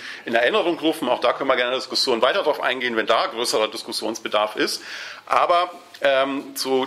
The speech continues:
diesem anderen Punkt, der mir in gewisser Weise auch aktueller und kontroverser zu sein scheint. Ich habe gesagt, das ist eine der avanciertesten Formen von Gesellschaftskritik im zwanzigsten Jahrhundert. Und das, da gibt's eine offensichtliche Verwandtschaft mit der kritischen Theorie von Adorno und Horkheimer.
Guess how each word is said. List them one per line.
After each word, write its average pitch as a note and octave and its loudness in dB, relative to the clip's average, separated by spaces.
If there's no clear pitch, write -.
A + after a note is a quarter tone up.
diesem A#2 -4
anderen E3 0
Punkt, - -2
der A#2 2
mir A#2+ 0
in - -16
gewisser A2+ -6
Weise A#2 4
auch A2 2
aktueller C3 2
und B2 -4
kontroverser A2+ 0
zu F3+ -6
sein E3 0
scheint. E3+ 0
Ich - 0
habe F3 0
gesagt, F3+ 0
das E3 -2
ist D3+ -6
eine D3+ 2
der D3 2
avanciertesten D3 0
Formen C#3 4
von B2+ 0
Gesellschaftskritik C3 0
im A#2 -4
zwanzigsten G#2+ -4
Jahrhundert. D#3 0
Und A2+ 0
das, - -2
da A2+ -2
gibt's - -4
eine A2+ 0
offensichtliche D3 0
Verwandtschaft A#2 0
mit A#2 -6
der A2+ -2
kritischen - -8
Theorie A2 -6
von A2+ -10
Adorno A2 0
und G2 -6
Horkheimer. D3+ 0